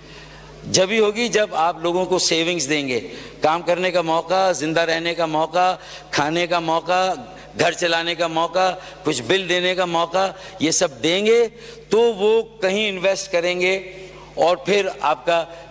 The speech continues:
तरक्की की रफ्तार बढ़ेगी। फिर पाँच फीसद भी होगी, छः फीसद, इंडिया की इस वक्त छः फीसद है, बांग्लादेश की फ़ाइव पॉइंट एट परसेंट है, चाइना की फ़ाइव पॉइंट फ़ाइव परसेंट है, मलेशिया, किसी को भी ले लें, सब फ़ाइव परसेंट, फ़ोर पॉइंट फ़ाइव से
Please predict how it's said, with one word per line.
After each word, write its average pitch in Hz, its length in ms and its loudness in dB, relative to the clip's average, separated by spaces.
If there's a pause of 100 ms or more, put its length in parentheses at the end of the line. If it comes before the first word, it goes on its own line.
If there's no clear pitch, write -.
तरक्की 165 340 0
की 156 140 2
रफ्तार 147 380 2
बढ़ेगी। 147 520 0 (360)
फिर 156 100 4
पाँच 165 320 2
फीसद 175 360 0
भी 160 120 0
होगी, 175 160 2
छः 175 220 0
फीसद, 175 480 0 (360)
इंडिया 175 300 2
की 180 140 -2
इस 165 120 -2
वक्त 165 140 -2
छः 165 200 0
फीसद 156 380 0
है, 151 200 2
बांग्लादेश 160 520 0
की 165 120 -4
फ़ाइव 147 300 0
पॉइंट 151 180 -2
एट 147 240 -2
परसेंट 147 360 0
है, 143 200 0 (320)
चाइना 185 380 2
की 175 140 -2
फ़ाइव 160 320 0
पॉइंट 160 200 -2
फ़ाइव 160 380 2
परसेंट 151 340 0
है, 143 280 0 (380)
मलेशिया, 175 460 2
किसी 220 360 -2
को 214 120 4
भी 214 100 0
ले 185 180 2
लें, 190 200 0 (240)
सब - 400 0
फ़ाइव 185 300 0
परसेंट, 175 360 0
फ़ोर 170 240 2
पॉइंट 160 240 -2
फ़ाइव 147 220 0
से 151 240 0